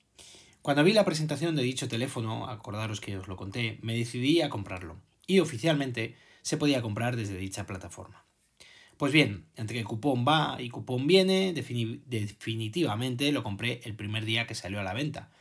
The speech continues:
que fue el día ocho de septiembre, sobre las diez de la mañana. Las ventas comenzaron a las nueve. Pues bien,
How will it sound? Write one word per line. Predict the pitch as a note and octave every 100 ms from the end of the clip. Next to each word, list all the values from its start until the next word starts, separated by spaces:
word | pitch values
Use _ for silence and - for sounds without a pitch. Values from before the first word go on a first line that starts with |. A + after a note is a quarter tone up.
| _ -
que | D#3
fue | F#3 F#3+ A#2+
el |
día | B2+ C#3 - -
ocho | A#2+ B2
de | G#2+
septiembre, | F#2+ A#2+ A2+ A2+ A#2+ _ _ _
sobre | - F3 F3
las | A#2
diez | A2+ B2
de |
la | G#2
mañana. | F#2 F#2+ F2+ E2+ _ _ _
Las | - G#2+
ventas | A2+ A#2+ -
comenzaron | G#2+ G2+ A#2 B2
a | G#2
las | F#2+ -
nueve. | G2 G2 G#2+ _ _ - - - - _ -
Pues | D#3
bien, | D#3+ A2+ G2 -